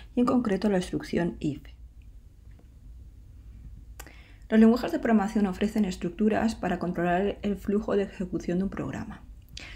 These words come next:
Por ejemplo, tenemos estructuras de secuencia, donde las instrucciones, pues, se van ejecutando unas tras otras.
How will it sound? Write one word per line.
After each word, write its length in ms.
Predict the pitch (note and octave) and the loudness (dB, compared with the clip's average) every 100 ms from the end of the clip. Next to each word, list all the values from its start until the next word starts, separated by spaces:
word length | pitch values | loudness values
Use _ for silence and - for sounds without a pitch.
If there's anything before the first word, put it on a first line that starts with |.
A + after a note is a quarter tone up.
| - - | -18 -10
Por 140 | - | -6
ejemplo, 380 | E3+ - E3+ - | -4 -2 -2 -4
tenemos 340 | - E3+ F3 F3 | -4 -2 -2 -4
estructuras 520 | - E3 - G3 A3 | -6 -6 -2 2 2
de 80 | G#3+ | 2
secuencia, 640 | - D3+ F3 E3+ - - - - - - | 0 -2 -2 -2 -10 -18 -18 -18 -14 -6
donde 140 | D3+ | -4
las 120 | D#3 | -2
instrucciones, 480 | F3 - D#3+ E3 E3+ | -4 -6 -6 -4 -4
pues, 180 | - G#3+ | -4 -6
se 40 | |
van 140 | E3 D#3 | -4 -6
ejecutando 600 | - E3 E3 E3+ G#3+ A3 | -6 -6 -4 -4 -4 -6
unas 280 | E3 E3+ F3 | -6 -4 -4
tras 300 | G3+ C#3+ - | -6 -6 -8
otras. 480 | - - - - | -12 -14 -16 -16